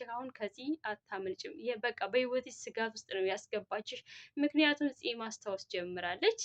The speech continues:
ስለዚህ ምንም ማምለጫ የሚባል ነገር የለም። እንግዲህ ሁላችሁም ሐረግ ድራማ እውነተኛና ትክክለኛ ነገር እንዲያስተምረ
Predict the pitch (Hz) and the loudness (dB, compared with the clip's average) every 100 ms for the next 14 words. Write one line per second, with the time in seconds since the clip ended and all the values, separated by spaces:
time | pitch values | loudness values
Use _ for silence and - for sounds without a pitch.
0 | 277 - 185 180 233 320 - _ _ _ | -4 -4 -8 -8 4 4 4 _ _ _
1 | 262 277 285 262 233 196 190 190 175 180 | 0 4 4 2 -4 -6 -8 -8 -8 -4
2 | - 170 175 185 165 180 214 254 285 277 | -4 -4 -8 -10 -8 -6 -4 -2 0 -2
3 | - 233 202 320 508 _ - _ 254 277 | -2 -4 2 2 2 _ -20 _ -4 2
4 | 285 - 226 220 - - 226 - 214 196 | 2 0 0 0 0 -6 -8 -4 -4 -4
5 | 196 190 196 285 330 - _ - 294 294 | -6 -4 0 0 0 -8 _ 4 8 8
6 | 285 277 269 269 262 214 214 214 196 190 | 8 2 4 2 0 -2 -4 -2 0 2
7 | 190 190 190 - 226 233 226 226 - 208 | 2 0 -2 -4 -4 -2 0 -2 -2 -2
8 | 190 | -2